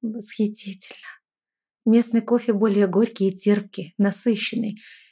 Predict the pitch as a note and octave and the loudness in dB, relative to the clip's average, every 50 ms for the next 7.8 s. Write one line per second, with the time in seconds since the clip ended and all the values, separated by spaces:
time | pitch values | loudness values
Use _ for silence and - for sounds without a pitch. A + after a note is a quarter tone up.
0 | _ - A#3+ G#3 G#3 G#3 G#3 A3 G#3+ G#3 F#3 G3 F#3+ - G3 F#3 F3 F#3+ G3 G3 | _ 0 2 4 4 2 0 0 2 2 2 2 2 2 0 2 2 0 0 0
1 | - F#3 F3 E3+ E3+ F3 - E3+ - - F#3 E3+ E3+ E3+ E3 - - - G#3 G3 | 0 0 0 0 0 -2 -4 -6 -4 -2 -2 0 0 -2 -4 -6 -8 -10 -10 -8
2 | - - G#3+ G#3 - - _ _ _ _ _ _ _ _ _ _ _ _ _ _ | -8 -10 -10 -12 -12 -14 _ _ _ _ _ _ _ _ _ _ _ _ _ _
3 | _ _ - - - G#3 - F3+ - - - - _ _ _ - G3 F#3 F3+ F3 | _ _ -20 -10 -6 -6 -6 -6 -8 -12 -20 -20 _ _ _ 2 4 4 4 4
4 | - F#3 F3+ E3+ E3 E3 D#3 - F3+ F#3+ G3+ G#3+ G#3 - _ _ _ _ _ _ | 4 4 4 4 4 2 2 2 2 2 2 2 0 -4 _ _ _ _ _ _
5 | _ _ _ - G3+ G3 G3 - G#3 G3 F#3 - - F3 F3+ F3 G3 F#3 F3+ F#3 | _ _ _ 2 2 2 2 2 2 2 2 2 -2 -2 -2 0 2 0 2 2
6 | G3 F#3 F3+ - F#3+ F#3 F#3+ F#3 F#3 - F#3 - F#3+ F#3 - - F3+ F3+ F3+ E3+ | 0 -2 -2 0 0 0 0 0 -2 -2 -4 -4 -4 -4 -2 0 0 2 2 2
7 | F#3 F3+ F3+ F3 F3 F3+ - - F3+ F3 F3+ F3 E3+ F3 - - | 2 2 2 2 0 0 0 0 0 0 0 0 -2 -4 -10 -16